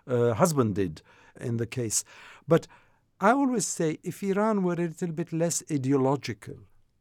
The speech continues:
and a bit more pragmatic, Iran has a civilization that that whole region lacks.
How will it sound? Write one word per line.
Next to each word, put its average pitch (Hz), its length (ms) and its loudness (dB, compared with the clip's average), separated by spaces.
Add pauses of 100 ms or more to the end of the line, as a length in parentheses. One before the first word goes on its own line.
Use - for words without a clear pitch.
(360)
and 151 160 2
a 156 40 2
bit 190 220 -2
more 147 200 2
pragmatic, 120 1000 -2 (640)
Iran 190 380 4
has 139 240 4
a 135 80 4
civilization 135 960 4
that 120 240 0
that 139 240 0
whole 139 240 4
region 110 600 -2
lacks. - 680 -4